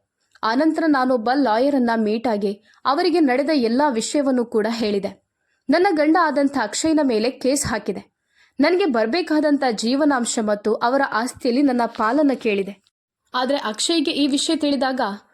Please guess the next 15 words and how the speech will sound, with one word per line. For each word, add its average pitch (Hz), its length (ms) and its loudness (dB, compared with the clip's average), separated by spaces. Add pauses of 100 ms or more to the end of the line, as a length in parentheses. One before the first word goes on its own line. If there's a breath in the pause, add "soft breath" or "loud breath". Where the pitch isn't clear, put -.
(120)
ಅವನು 403 320 2
ಮತ್ತು 349 200 0
ಅವನ 285 240 2
ಕುಟುಂಬದವರು 285 680 0
ನನ್ನ 262 300 2
ಮೇಲೆ 339 260 2
ತುಂಬಾ 285 320 2
ಕೋಪಗೊಂಡ್ರು. 226 840 -2 (420)
ಆಮೇಲೆ 262 360 0
ಒಂದು 294 280 2
ದಿನ 311 160 2
ಅಕ್ಷಯ್ 320 320 0
ನನ್ಗೆ 294 260 2
ಫೋನ್ 262 340 2
ಮಾಡಿ, 247 420 -2